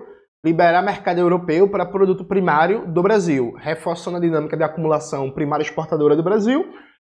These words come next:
reforçando a dinâmica de produção industrial europeia. Inclusive, a expectativa da União Europeia é que a abertura do mercado do Mercosul compense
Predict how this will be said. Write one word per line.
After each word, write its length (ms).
reforçando 840
a 100
dinâmica 720
de 280
produção 380
industrial 380
europeia. 540
Inclusive, 680
a 40
expectativa 720
da 100
União 180
Europeia 680
é 120
que 340
a 80
abertura 1040
do 120
mercado 600
do 240
Mercosul 880
compense 880